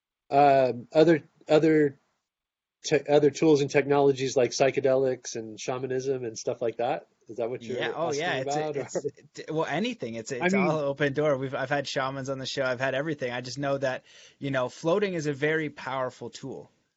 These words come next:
Speaker 2: you know? And so,
Speaker 1: Yeah.
Speaker 2: you know, I, f-, I feel like you're a really great ambassador. Say, "Come on in,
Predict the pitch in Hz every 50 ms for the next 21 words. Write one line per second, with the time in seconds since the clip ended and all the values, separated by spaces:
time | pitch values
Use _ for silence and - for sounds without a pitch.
0 | _ _ _ _ _ - 123 117 117 113 113 120 123 123 117 - - 131 120 117
1 | 113 113 117 117 120 120 117 113 113 117 113 - _ - - 131 127 - 143 139
2 | 135 127 123 117 113 113 - - - _ _ _ _ _ _ _ 139 131 139 139
3 | 135 131 127 131 127 127 117 123 123 120 120 113 113 110 117 123 131 135 - -
4 | 117 110 - - 113 110 - - - 139 127 123 120 117 117 123 123 123 123 120
5 | 117